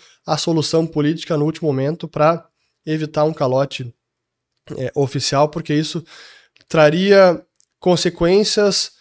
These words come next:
pro mercado financeiro, pra um mercado de treasury, que é o mercado mais líquido do mundo, dívida pública americana, enorme. Então, eu não vejo isso acontecendo.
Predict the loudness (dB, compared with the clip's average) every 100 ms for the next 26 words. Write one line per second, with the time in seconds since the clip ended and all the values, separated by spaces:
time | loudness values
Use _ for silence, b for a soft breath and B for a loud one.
0 | b b b _ _ _ _ _ _ _
1 | _ _ _ -2 2 2 2 0 2 2
2 | 0 -4 0 0 0 -2 2 2 2 0
3 | 2 2 2 2 2 2 -2 -4 -4 -2
4 | 0 0 -2 -6 -2 2 2 2 -2 -4
5 | -2 -2 0 -2 0 0 0 -2 -6 -8
6 | -8 -4 -2 -2 -2 -4 -6 -8 -10 -6
7 | -4 -4 -4 -2 -2 -4 _ _ _ _
8 | _ _ -20 -4 0 4 4 2 -2 -2
9 | 0 0 -4 B B B B B 2 4
10 | 6 4 2 -2 -2 -2 -2 0 0 -2
11 | -8